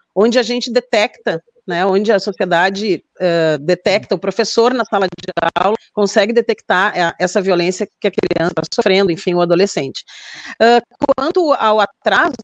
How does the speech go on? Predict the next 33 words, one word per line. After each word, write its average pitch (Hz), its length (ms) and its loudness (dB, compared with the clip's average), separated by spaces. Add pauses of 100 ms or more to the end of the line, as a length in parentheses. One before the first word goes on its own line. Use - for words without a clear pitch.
(100)
olha, 214 540 -4
eu 185 280 -6
nem 190 200 -2
sei 269 360 -2
o 277 60 -6
que, 262 280 -6 (300)
o 190 100 -6
que - 180 -8
dizer 190 280 -2
pra 214 160 2
não 214 120 2
ferir 208 320 0
suscetibilidades, 214 1160 -2
né, 156 100 -6 (340)
cada 165 240 -2
um 165 120 -2
tem 180 180 0
uma, 165 500 -2
uma 190 300 2
opinião, 175 640 0 (340)
mas, 180 140 2
assim, 190 220 2
o 196 240 4
atraso 208 500 0
que 262 80 -6
nós 220 220 -2
tivemos 196 500 -2
nos 180 140 -4
últimos 208 440 -4
anos 190 360 0
com 214 120 0
esses 226 360 2
questionamentos, 202 880 0